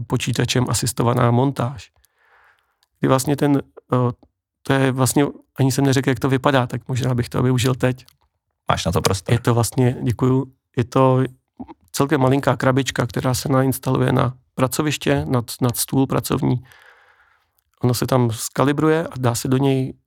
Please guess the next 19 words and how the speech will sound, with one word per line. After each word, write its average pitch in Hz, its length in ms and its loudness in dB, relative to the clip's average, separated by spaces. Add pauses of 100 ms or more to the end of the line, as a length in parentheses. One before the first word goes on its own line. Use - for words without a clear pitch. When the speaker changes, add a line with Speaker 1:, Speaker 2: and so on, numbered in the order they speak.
(180)
Speaker 1:
vlastně 135 240 -4
ten 131 160 0
návod 123 340 2
se 139 80 -2
do 123 100 0
něj 127 140 4
napr-, 127 380 0
naprogramuje 123 640 0 (1000)
a - 120 -2
ono 139 180 2
potom 135 440 0 (160)
to 135 100 -2
zařízení 131 500 2
s-, - 220 -4
snímá, 127 560 0
co - 120 -10
teda 127 240 2
člověk 123 380 -2
dělá 117 380 0